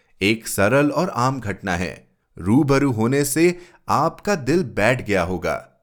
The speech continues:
यह सीधी सादी लगने वाली कहानी अपने अंदर कई राज छुपाए है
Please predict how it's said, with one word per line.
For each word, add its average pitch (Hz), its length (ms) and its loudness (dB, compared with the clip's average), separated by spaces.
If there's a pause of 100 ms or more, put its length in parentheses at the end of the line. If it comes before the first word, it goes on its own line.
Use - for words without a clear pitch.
(320)
यह 143 200 0
सीधी 160 480 -2
सादी 165 320 0
लगने 143 340 0
वाली 151 260 -2
कहानी 156 580 -2 (280)
अपने 143 320 -4
अंदर 185 280 0 (100)
कई 185 220 0
राज 120 280 0
छुपाए 87 340 -2
है 82 340 -6